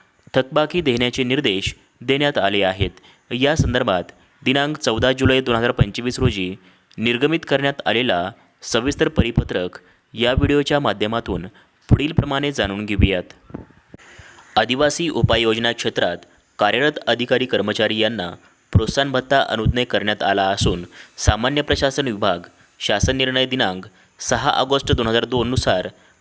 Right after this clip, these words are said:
प्रोत्साहन भत्त्याशी संबंधित सुधारणा करण्यात आलेली आहे. त्यानुसार प्रोत्साहन भत्ता मूळ वेतनाच्या पंधरा टक्के इतका किमान दोनशे रुपये व कमाल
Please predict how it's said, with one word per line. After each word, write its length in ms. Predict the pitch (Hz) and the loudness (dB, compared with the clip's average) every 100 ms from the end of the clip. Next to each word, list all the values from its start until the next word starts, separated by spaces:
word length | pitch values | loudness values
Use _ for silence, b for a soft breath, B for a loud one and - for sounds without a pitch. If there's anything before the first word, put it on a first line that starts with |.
| - | 0
प्रोत्साहन 380 | 110 - 147 143 | 0 2 0 0
भत्त्याशी 420 | 117 135 131 135 | 0 0 0 -2
संबंधित 420 | 123 110 117 120 | -2 0 0 0
सुधारणा 540 | 147 107 123 117 92 98 b b b - | 0 2 0 -2 -6 -10 b b b -2
करण्यात 360 | 131 135 143 - | 0 2 -2 0
आलेली 300 | 101 101 98 | 0 2 2
आहे. 320 | 92 87 87 b b b _ | 0 -4 -8 b b b _
त्यानुसार 460 | 123 139 143 151 147 | 0 0 0 0 0
प्रोत्साहन 420 | - 113 - 120 | 0 -2 -2 -2
भत्ता 300 | 120 - 123 | -2 0 0
मूळ 200 | 120 113 | 2 0
वेतनाच्या 540 | 131 113 123 120 87 90 B B B - | 0 0 -2 0 -4 -4 B B B -4
पंधरा 260 | 107 110 131 | -2 0 0
टक्के 320 | 135 131 143 | 0 -2 0
इतका 340 | 123 - 131 | 0 0 -2
किमान 480 | 127 143 143 107 95 101 b b b - | -2 -2 0 0 -4 -14 b b b -12
दोनशे 360 | 107 110 113 143 | 2 2 4 2
रुपये 300 | 139 - 143 | 4 2 0
व 140 | 139 | -4
कमाल 400 | - 107 117 92 | -2 0 0 -2